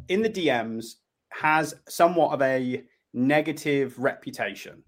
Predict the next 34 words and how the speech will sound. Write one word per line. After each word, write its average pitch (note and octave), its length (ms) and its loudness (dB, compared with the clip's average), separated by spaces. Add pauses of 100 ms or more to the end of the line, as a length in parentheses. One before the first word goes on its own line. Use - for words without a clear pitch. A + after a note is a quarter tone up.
(160)
just F3 260 2
like C#3 240 6 (180)
cold D3+ 320 4
calling, C#3+ 500 2
door C#3+ 260 2
knocking, B2+ 720 -2 (340)
um, A#2+ 440 4
anything E3+ 420 -2
like C3 280 2
that, A#2+ 180 -2
unsolicited C#3 960 0 (300)
<laughs> - 240 -6
sales A2+ 640 2
has C#3+ 340 4 (100)
a C3 340 -2
bad D3 340 2
reputation. C3 680 -2
And B2+ 100 -2
you C#3+ 40 -2
have G3+ 240 0
to G3 60 0
look, E3 280 0 (200)
I C#3 60 0
think, D3+ 180 2
a C#3+ 60 6
little E3 200 -2
bit E3 220 0
further C#3 300 2
into B2+ 180 -6
the C3 120 -4
industry D3 420 -4
to C3+ 120 -4
understand C3 600 -2
why. G#2 320 -2